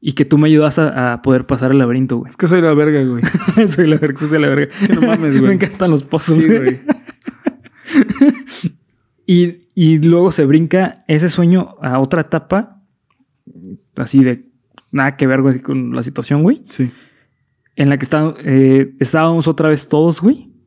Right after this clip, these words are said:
Speaker 1: en, como en la época de los romanos, güey. Y que estaban haciendo una, eh, inquisición a una chica, güey.
Speaker 2: <laughs> Eso no me acuerdo, güey.
Speaker 1: Es que a lo mejor eso no, ya, ya no te lo conté,
Speaker 2: A
Speaker 1: güey.
Speaker 2: ver, dale.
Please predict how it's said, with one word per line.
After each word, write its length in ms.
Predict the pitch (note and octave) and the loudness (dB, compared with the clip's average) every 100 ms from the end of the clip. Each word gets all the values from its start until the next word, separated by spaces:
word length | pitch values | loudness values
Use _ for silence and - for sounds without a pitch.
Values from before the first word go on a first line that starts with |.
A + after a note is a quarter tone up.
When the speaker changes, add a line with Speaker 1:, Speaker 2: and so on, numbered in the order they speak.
| _ - | _ -2
Speaker 1:
en, 400 | C3+ C3 B2+ A#2+ | 0 2 0 -4
como 440 | - C3 C3+ C3 | -2 0 2 2
en 80 | C3 | 2
la 100 | C3+ | 0
época 880 | C3+ D3+ - D3+ D3 C#3+ C3+ C3 C3+ - - _ _ _ _ _ _ | 0 -4 -2 -4 -2 -2 -4 -6 -14 -16 -20 _ _ _ _ _ _
de 200 | - C#3 | -4 2
los 200 | C3 C3 | 4 4
romanos, 480 | B2 C3 C#3 C3 B2 | 2 2 2 0 0
güey. 200 | C3 B2+ _ _ _ _ _ _ _ - | -4 -8 _ _ _ _ _ _ _ -6
Y 120 | C#3 | -2
que 100 | D#3 | 0
estaban 260 | C#3+ D3+ D#3 | 0 0 0
haciendo 300 | C#3+ D3 D3+ | 0 2 2
una, 520 | D#3 D#3+ D3+ C#3+ _ | 2 0 -2 -6 _
eh, 80 | C3+ | -4
inquisición 960 | C3 B2+ C#3+ B2+ C3+ D3+ D#3 G#3+ - _ _ _ _ _ - | -2 -2 -2 -2 0 0 0 -2 -6 _ _ _ _ _ -4
a 100 | C3+ | 0
una 340 | C#3 D3+ D3 | 0 0 -2
chica, 340 | - F3 D3 | -2 0 2
güey. 180 | C#3 F3+ A#3+ | 2 0 0
Speaker 2:
<laughs> 60 | |
Eso 220 | A3 - G3 | -2 0 0
no 80 | |
me 60 | G3 | 0
acuerdo, 380 | F#3+ F3 G#3 G#3+ | 0 0 2 2
güey. 260 | F3+ F3 - _ - D3+ D#3+ | 2 0 -6 _ -6 -2 0
Speaker 1:
Es 160 | C#3 | 0
que 80 | E3+ | 0
a 40 | |
lo 60 | D#3+ | 0
mejor 160 | C3+ D3+ | 0 0
eso 120 | D3+ | 2
no, 60 | D3+ | 2
ya, 60 | |
ya 240 | D#3 D3+ C#3+ | 0 0 0
no 100 | D3+ | 2
te 80 | C#3+ | 2
lo 120 | C3+ | 0
conté, 200 | B2 C3+ | -2 0
Speaker 2:
A 20 | |
Speaker 1:
güey. 120 | C#3 | 2
Speaker 2:
ver, 120 | D#3+ D#3+ | 2 2
dale. 280 | F3 G#3 | 2 2